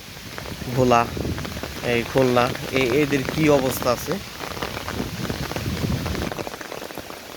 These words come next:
এই তো আসলে এই ভিডিও করা অবস্থায় এইভাবে আমার রাস্তা চলাও খুব বিপদজনক, কারণ already আমি বলছি তিন চারবার কাপড় চোপড়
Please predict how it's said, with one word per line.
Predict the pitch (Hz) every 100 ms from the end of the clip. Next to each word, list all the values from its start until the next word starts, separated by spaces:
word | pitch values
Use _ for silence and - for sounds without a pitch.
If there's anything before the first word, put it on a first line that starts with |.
| - - - -
এই | - 131 127 -
তো | 131 - - - - - -
আসলে | 131 139 143 135 - -
এই | 131 127
ভিডিও | 139 147 151
করা | 156
অবস্থায় | 147 139 - 147
এইভাবে | 143 143 143
আমার | 139 135 - - - - -
রাস্তা | 135 - 139
চলাও | - 147 143 139 135 - - - - - - - -
খুব | 139 131 - -
বিপদজনক, | - 135 139 147 131 127 139 170 - - - - - - - - -
কারণ | 127 127
already | 127 139 135 135 139
আমি | 143 143 135 - - - - -
বলছি | 139 139 - 175 -
তিন | 156 143
চারবার | 147 139 135
কাপড় | 139 147 135
চোপড় | 147